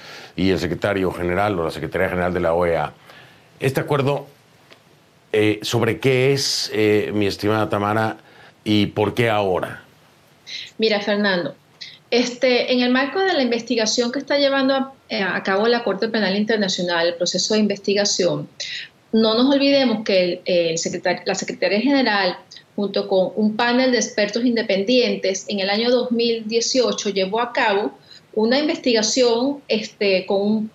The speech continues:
Speaker 2: eh, un, ese panel de expertos hizo, eh, recibió denuncias, hizo, eh, eh, audiencias públicas y produjo un informe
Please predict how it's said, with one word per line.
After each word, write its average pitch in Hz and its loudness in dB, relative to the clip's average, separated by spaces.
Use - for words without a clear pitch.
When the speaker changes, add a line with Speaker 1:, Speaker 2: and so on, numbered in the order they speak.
Speaker 2:
eh, 196 0
un, 202 -2
ese 240 0
panel 254 2
de 269 4
expertos 226 -2
hizo, 233 0
eh, 180 0
recibió 226 2
denuncias, 240 0
hizo, 233 -2
eh, 202 -2
eh, 185 2
audiencias 233 0
públicas 208 -2
y 294 2
produjo 302 2
un 320 -4
informe 262 -2